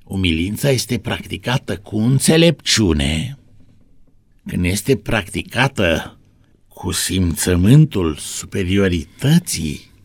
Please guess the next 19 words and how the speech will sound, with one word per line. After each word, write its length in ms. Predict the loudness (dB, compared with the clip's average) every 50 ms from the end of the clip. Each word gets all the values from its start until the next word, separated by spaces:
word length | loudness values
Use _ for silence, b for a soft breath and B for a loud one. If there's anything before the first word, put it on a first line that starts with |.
| -20 _ -20 _ _ _ _ -20 -20 _ -20 -20 _ _ _ _ _ _ _ _ _ _ _ _ _
și 200 | -20 -18 -16 -14
dreptății 880 | -6 -4 -2 0 0 -2 -4 -4 0 2 4 4 4 2 -4 -10 -8
poziției 720 | -8 -6 -6 -6 -6 -8 -8 -10 -8 -6 -4 -2 -2 -4 -4
tale, 720 | -6 -8 -6 -6 -6 -6 -6 -6 -6 -4 -4 -4 -4 -6 -8 _ _ _ _ _ _ _ _ _ _ _ _ _ _
deci 580 | -8 -6 -6 -6 -4 -4 -4 -4 -2 -4 -6 b b b b b _ _
umilința 880 | -8 -4 -2 -2 0 0 2 2 4 6 6 4 4 0 -4 -4 -6 -8 -12
practicată 880 | -12 -12 -12 -12 -10 -10 -12 -12 -10 -8 -4 -4 -4 -4 -4 -6 -8 -8
cu 180 | -8 -8 -6
ajutorul 800 | -4 -4 -4 -6 -8 -8 -2 2 4 6 6 6 4 0 -2 -4
dreptului 680 | -2 0 2 2 2 2 0 -4 -8 -10 -10 -10 -10 -8
de 120 | -8 -8 -8
care 280 | -8 -8 -6 -6 -6
dispui, 840 | -4 -4 -4 -4 -6 -8 -12 -16 -16 -12 -6 -2 0 0 0 0 -2 -6 -12 -20 -20 _ _ _ _ _ _ _ _ _ _ _ _ _ _ _ _ _ _ _ _ _ _ _ _ _ _ _
atunci 520 | 0 0 0 2 0 0 2 2 2 0 -2
ea 120 | -4 -4
te 180 | -4 -4 -4 -4
înalță 720 | -4 -4 -4 -4 -4 -4 -6 -8 -12 -14 -14 -14 -16 -20 -20 b b b b b b b _ _ _ _ _ _ _ _ _ _ _ _ _ _ _ _
în 300 | -6 -4 -4 -4 -4 -4
ochii 640 | -6 -6 -6 -8 -10 -10 -10 -10 -10 -10 -12